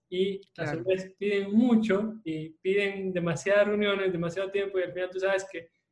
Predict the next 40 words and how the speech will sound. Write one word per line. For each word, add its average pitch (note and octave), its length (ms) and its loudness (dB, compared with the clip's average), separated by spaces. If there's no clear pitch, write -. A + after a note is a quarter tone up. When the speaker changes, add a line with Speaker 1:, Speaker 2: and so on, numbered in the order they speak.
Speaker 1:
quizás A3+ 480 -6
esto A3+ 320 0
no G#3 180 2
me G3+ 100 0
va G3 120 2
a - 20 4
llevar F#3 280 6
a F3+ 60 0
ningún D#3+ 320 -4
lado. B2+ 260 0
Así C3+ 200 -6
que E3+ 120 -4
sí F3+ 120 -4
que F#3+ 100 -6
quisiera F#3+ 240 0
escuchar F3 480 -2
una F3 140 -4
experiencia E3 500 -8
tuya E3+ 360 -2
o D3+ 160 -4
qué D#3+ 80 -10
opinas D3+ 340 -14
de D3+ 60 -14
ese C#3+ 200 -12
tema. C3+ 300 -8
Speaker 2:
Ay, F#3 360 2
Sebas, F3 380 2
es G3+ 120 -2
un G#3+ 120 2
tema G#3 600 0
súper A#3 420 0
complicado G3 720 2
porque, F#3 540 -4
porque, F#3 680 0
porque G3 260 0
por G3+ 160 2
un A#3 160 2
lado C#4 400 0
tenemos G#3+ 420 -2
esta, A#3 560 -2